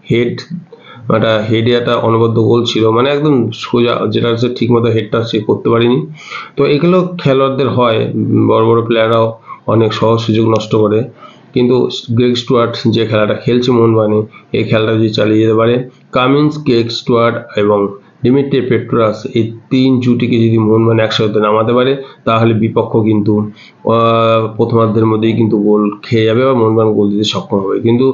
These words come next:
মলিনা সেই রিস্কটা নিতে পারছে না, কারণ ডিফেন্সে দুজন বিদেশি নামিয়ে দিচ্ছে ডিফেন্সকে মজবুত করার জন্য। অটোমেটিক্যালি চারজন বিদেশির মধ্যে দুজন যদি ডিফেন্ডারে চলে যায়,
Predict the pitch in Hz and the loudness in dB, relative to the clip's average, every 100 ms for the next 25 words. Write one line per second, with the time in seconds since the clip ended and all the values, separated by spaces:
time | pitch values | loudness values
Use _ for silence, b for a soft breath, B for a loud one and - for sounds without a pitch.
0 | 131 B - 110 113 120 127 127 - 113 | -4 B 0 2 4 4 2 0 0 0
1 | 104 107 113 107 104 107 107 107 131 131 | 0 -2 0 0 0 0 -2 -2 0 0
2 | 139 B B - 135 143 135 120 120 127 | -2 B B -4 0 0 0 0 2 0
3 | 123 127 107 127 131 143 139 143 B - | 2 -2 0 0 2 2 0 -8 B -2
4 | 117 120 117 127 113 113 113 117 - 151 | 0 2 2 2 2 2 0 0 0 -2
5 | - B B - 113 113 113 117 110 117 | -2 B B -4 0 2 2 0 2 2
6 | 117 117 113 104 101 101 98 98 - 117 | 2 2 0 -2 0 -2 -2 -4 -2 0
7 | 120 123 123 123 120 127 113 123 123 120 | 2 2 2 0 0 -2 0 0 2 0
8 | 117 131 120 117 120 113 123 123 113 113 | 2 2 2 0 2 2 2 2 0 0
9 | 120 120 113 - - 123 123 123 131 147 | 0 0 -2 -10 -6 0 2 2 2 2
10 | 139 | 2